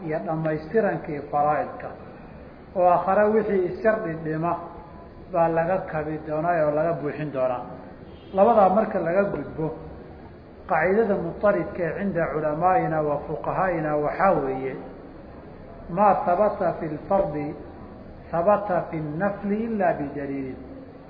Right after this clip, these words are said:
Wax kastoo axkaam ahayd oo faraa'idku ay lahaayeen, sunankana waa laga rabaa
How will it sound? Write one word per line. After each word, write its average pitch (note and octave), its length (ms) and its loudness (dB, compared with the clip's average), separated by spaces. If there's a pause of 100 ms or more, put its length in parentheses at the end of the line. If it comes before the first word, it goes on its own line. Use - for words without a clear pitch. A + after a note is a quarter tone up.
(400)
Wax A3+ 220 8
kastoo G#3+ 500 4
axkaam G3 540 2
ahayd F#3 380 4
oo E3 140 2 (100)
faraa'idku E3+ 680 2
ay D3+ 220 0
lahaayeen, D3 640 0 (960)
sunankana E3 640 0
waa D#3 260 4
laga D3+ 300 2 (120)
rabaa C3 380 0